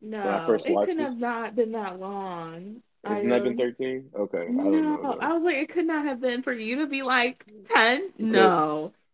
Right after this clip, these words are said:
Speaker 2: 'Cause
Speaker 1: It
Speaker 2: I
Speaker 1: came
Speaker 2: was
Speaker 1: out
Speaker 2: like,
Speaker 1: in two thousand and nine. I was in the
Speaker 2: Okay,
Speaker 1: ninth
Speaker 2: thank
Speaker 1: grade.
Speaker 2: God.
Speaker 1: You were in the eighth
Speaker 2: Okay.
Speaker 1: grade.
Speaker 2: My bad. Middle school
Speaker 1: Yeah.
Speaker 2: then.
Speaker 1: Yeah.
Speaker 2: Um, so, how old was I?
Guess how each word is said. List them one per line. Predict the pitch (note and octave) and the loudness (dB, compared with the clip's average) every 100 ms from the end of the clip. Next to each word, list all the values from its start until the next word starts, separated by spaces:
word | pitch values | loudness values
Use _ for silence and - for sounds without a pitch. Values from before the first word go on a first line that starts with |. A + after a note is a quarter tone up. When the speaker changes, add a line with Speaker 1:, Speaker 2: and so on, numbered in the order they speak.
| _ | _
Speaker 2:
'Cause | - B2 A2 | 4 4 6
Speaker 1:
It | A#2 | 6
Speaker 2:
I | |
Speaker 1:
came | C3 | 6
Speaker 2:
was | D3 | 6
Speaker 1:
out | C#4 C3+ | 6 4
Speaker 2:
like, | B2+ | 6
Speaker 1:
in | A3+ A3 G#3+ A3 A3+ _ | 4 4 0 -4 -8 _
two | A#3 A3 | -8 -6
thousand | A3+ G#3 G#3+ G#3+ G3 | -2 -2 -2 -6 -8
and | F3+ | -8
nine. | E3+ D#3+ E3 D#3+ D3 F3 F3+ F3 - - | -6 -6 -6 -6 -8 -10 -10 -12 -6 2
I | G3+ | 2
was | A3+ A3 | 2 -2
in | |
the | F3 | -4
Speaker 2:
Okay, | D#3+ | -4
Speaker 1:
ninth | D3+ | -4
Speaker 2:
thank | F3+ G3 | -4 -4
Speaker 1:
grade. | D3+ D3 | -4 -4
Speaker 2:
God. | D#3+ | -6
Speaker 1:
You | F3+ | -6
were | |
in | E3 | -6
the | D#3+ - | -8 -6
eighth | D3+ | -4
Speaker 2:
Okay. | - - E3+ | -4 -4 -6
Speaker 1:
grade. | - G#3 G#3 _ _ _ - | -6 -8 -14 _ _ _ -10
Speaker 2:
My | G#2 | -8
bad. | F2+ F2 - - - - | -6 -8 -10 -14 -14 -2
Middle | A#2+ A2+ | 2 2
school | G#2 - - | 0 -4 -10
Speaker 1:
Yeah. | - | -12
Speaker 2:
then. | - - _ _ | -16 -18 _ _
Speaker 1:
Yeah. | - F#3 D3+ | -6 -4 0
Speaker 2:
Um, | A2 A2 A2 G#2 G#2 _ _ _ _ _ _ | 2 4 4 0 -6 _ _ _ _ _ _
so, | _ - D3+ C3 B2+ A#2 G#2+ G#2 F2 - - _ _ _ _ _ _ _ | _ 0 6 6 4 0 -2 -6 -8 -14 -18 _ _ _ _ _ _ _
how | |
old | - F3 F3 | -20 -20 -18
was | - - | -18 -20
I? | - | -20